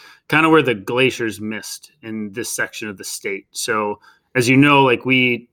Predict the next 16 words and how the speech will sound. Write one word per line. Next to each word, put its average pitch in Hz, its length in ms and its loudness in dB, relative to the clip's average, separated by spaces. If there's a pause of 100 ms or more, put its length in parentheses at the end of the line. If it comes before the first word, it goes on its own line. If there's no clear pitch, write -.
(100)
talk 123 220 -4
about 120 220 -6
being 113 160 -8
flatlanders 117 720 -6
and 110 80 -12
we 107 80 -6
like 107 260 -8
to, 107 220 -8
you 113 160 2
know, 104 240 2 (140)
hem 117 240 4
and 107 80 6
hoe 110 240 6
over 110 260 6
no 110 220 4
vert. 120 340 4